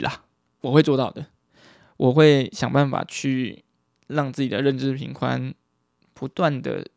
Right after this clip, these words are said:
疏通，而且让它是稳定的。希望我这个学期能够过得很好，也希望大家，不论你是在上班、读书、呃，考试、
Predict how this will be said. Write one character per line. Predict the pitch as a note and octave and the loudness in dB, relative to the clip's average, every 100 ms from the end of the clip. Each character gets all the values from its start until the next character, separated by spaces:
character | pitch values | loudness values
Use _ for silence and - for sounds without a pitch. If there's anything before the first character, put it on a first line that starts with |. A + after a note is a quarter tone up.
| - | -14
疏 | - F3 | -4 -4
通， | F3+ - F3 G3 - _ _ _ _ _ - | -2 0 0 -2 -12 _ _ _ _ _ -4
而 | C3 | -2
且 | C3 - C#3+ C3 B2 - _ _ - | -2 -4 0 0 0 -8 _ _ -6
让 | D3 C#3+ | -4 -2
它 | C#3 | -4
是 | C3+ - C3+ A#2 _ - | -4 -6 -6 -8 _ -12
稳 | - E3 | -12 -10
定 | - F#3 - | -6 -6 -6
的。 | - _ _ _ _ _ _ _ - | -14 _ _ _ _ _ _ _ -14
希 | - | -2
望 | D3+ C#3+ | 0 0
我 | A#2+ D2 - _ _ _ | -4 -8 -12 _ _ _
这 | - | -4
个 | C#3 | -4
学 | B2 B2 | -2 -6
期 | - B2+ - _ _ _ _ - | -8 -12 -16 _ _ _ _ -8
能 | C3+ | -4
够 | E3 | 2
过 | G#3 | 4
得 | D#3 | 2
很 | C3+ D3+ | 0 -2
好， | E3+ - _ _ _ _ _ | -4 -6 _ _ _ _ _
也 | - | -8
希 | B2+ D3 | 0 0
望 | C#3+ | 2
大 | C#3+ | 0
家， | C3 C3 B2+ D3+ _ _ - | 0 -2 -2 -6 _ _ -8
不 | C#3 | 0
论 | C#3 C3+ | 0 0
你 | B2 | -6
是 | - | -8
在 | C3 C3 A#2 _ _ - | -2 -2 -2 _ _ -8
上 | - D3 | -2 0
班、 | C3 C3+ C3 D3 - _ _ _ - | 2 0 0 -4 -10 _ _ _ -6
读 | C#3+ C#3+ | -4 -2
书、 | - - E3+ E3+ E3+ _ _ _ _ _ _ | -2 2 4 4 -2 _ _ _ _ _ _
呃， | - C3+ B2 B2+ C3 - _ _ _ - | -6 -4 -2 -4 -8 -12 _ _ _ -14
考 | - C3 - | -10 -8 -8
试、 | - - - F3 - | -8 -4 -4 -4 -8